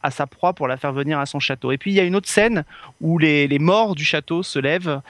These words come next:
Euh, c'est un, une séquence, euh, assez bien, euh, euh, chorégraphiée dans le, dans le, dans le cimetière du, du, du château du comte von Krolok. Et c'est comme ça des, des scènes donc très graphiques. Donc il faut aimer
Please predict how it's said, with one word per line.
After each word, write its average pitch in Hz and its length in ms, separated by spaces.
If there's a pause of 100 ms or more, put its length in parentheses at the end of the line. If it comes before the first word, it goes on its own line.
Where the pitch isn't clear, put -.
(200)
Euh, 127 260
c'est - 180
un, 135 220
une 139 200
séquence, 156 460
euh, 120 200
assez - 280
bien, 185 280
euh, 139 180 (340)
euh, 120 140
chorégraphiée 165 680
dans 156 140
le, 135 80
dans 135 160
le, 127 40
dans 127 220
le 127 60
cimetière 156 420
du, 143 200
du, 131 260
du 131 240
château 147 320
du 135 100
comte 147 220
von 139 120
Krolok. 151 380 (300)
Et 123 80
c'est - 160
comme 156 100
ça 202 160
des, 156 160
des 147 160
scènes 196 280
donc 156 180
très 202 260
graphiques. 160 380
Donc - 180
il 180 60
faut 262 160
aimer 226 340